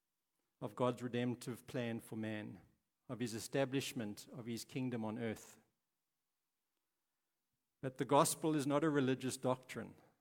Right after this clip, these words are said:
or a theology to study.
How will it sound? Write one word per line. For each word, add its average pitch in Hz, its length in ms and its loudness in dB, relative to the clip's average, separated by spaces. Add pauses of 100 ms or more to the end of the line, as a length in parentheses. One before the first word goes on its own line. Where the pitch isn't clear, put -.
(440)
or 123 140 -2
a 117 40 0
theology 127 680 0 (1080)
to 123 80 -4
study. 117 540 -2